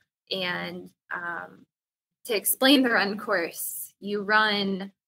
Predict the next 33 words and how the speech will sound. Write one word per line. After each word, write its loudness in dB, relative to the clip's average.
and -2
you 2
have 4
to -4
stop. 0
If -12
the -20
stoplights -4
are -4
red, -2
you -8
have -10
to -14
wait -4
for -18
the -8
crosswalk. -8
Um, -6
and -2
it, -6
they -2
take -6
you -2
out 2
to -10
some -6
of -8
the -8
well-known, -6
uh, -8
clay 2
loops -2
for, 0